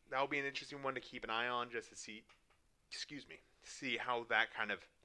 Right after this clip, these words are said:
matches up, uh, down the stretch in Division three. Uh, Paso Robles, uh, ended up dropping it to Dinuba. Dinuba, uh, another strong team. Dinuba was the number three team in Division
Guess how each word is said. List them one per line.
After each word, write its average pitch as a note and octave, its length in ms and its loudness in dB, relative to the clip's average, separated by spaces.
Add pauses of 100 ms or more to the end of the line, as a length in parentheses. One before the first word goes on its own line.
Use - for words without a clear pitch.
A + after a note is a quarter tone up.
(880)
matches G#2+ 480 4
up, G#2+ 260 4 (380)
uh, F#2 280 6
down A2+ 240 6
the G2+ 80 -4
stretch - 400 2
in G2 40 -12
Division F2+ 380 -6
three. A#2 320 -6 (460)
Uh, F2+ 340 2 (200)
Paso C#3 340 4
Robles, C3+ 480 0 (560)
uh, G2 400 2 (560)
ended A#2+ 200 2
up - 160 2
dropping A2 440 2
it - 180 -8
to - 100 -10
Dinuba. G#2+ 680 -2 (440)
Dinuba, G#2+ 500 2 (220)
uh, - 360 -10
another A2 400 4 (180)
strong A2 240 2
team. A2 300 -8
Dinuba G#2 280 0
was G#2 200 -4
the G#2+ 60 -2
number G2+ 200 -2
three A2 320 -10
team G#2 320 -8
in G2+ 60 -6
Division G2+ 320 -6